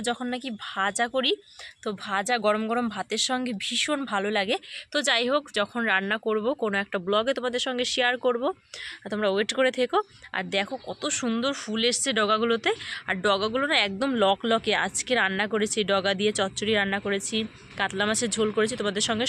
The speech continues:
সমস্তটাই শেয়ার করব। তো এই দেখো অনেকটা এরিয়া নিয়ে হয়েছে। দেখো এই দেখো, শীতকালে আমি অনেক সবজি গাছ লাগাই, তো সেটাই করেছি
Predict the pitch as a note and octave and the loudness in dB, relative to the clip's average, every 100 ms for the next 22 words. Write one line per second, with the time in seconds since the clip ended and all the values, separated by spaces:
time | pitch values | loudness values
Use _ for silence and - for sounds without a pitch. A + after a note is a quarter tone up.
0 | A#3+ G3+ A3 - C4+ D4 D4+ - A3 A3 | 0 0 -2 -2 0 0 0 0 0 0
1 | A3 G#3 A#3 A4+ - - - - - - | 2 2 2 2 -2 -14 -14 -14 -16 -6
2 | G3+ G#3+ A3+ G3+ G3+ D4 A#4 - - - | 0 2 2 2 2 2 2 -2 -14 -14
3 | - - - - - - - - - - | -14 -14 -14 -12 -12 -14 -14 -14 -14 -14
4 | - - - - B3 C#4 - - D#4 C4 | -12 -12 -4 2 4 4 2 2 4 6
5 | A#3+ B3+ B3+ B3 B3+ A#3 A3 A#3 G#3+ G#3 | 6 4 4 4 4 4 2 2 2 2
6 | C#4 G#4 - - - - - C4 B3+ B3+ | 4 2 0 -14 -12 -12 -10 -4 2 2
7 | - C#4+ - A#3+ - B3 B3+ B3+ C4 A3+ | 4 4 4 0 2 4 4 4 2 4
8 | G#3+ A3+ C4+ D4 - - C4 A3 G3+ B3+ | 4 4 4 4 2 4 4 2 0 2
9 | B3 B3+ B3+ B3 A#3 B3 B3+ F4 - - | 4 2 2 2 4 2 2 0 -6 -18
10 | - - - A#3 A#3 C#4 A#3+ C4 B3 B3+ | -16 -18 -2 2 2 2 2 2 4 4
11 | B3 - | 4 0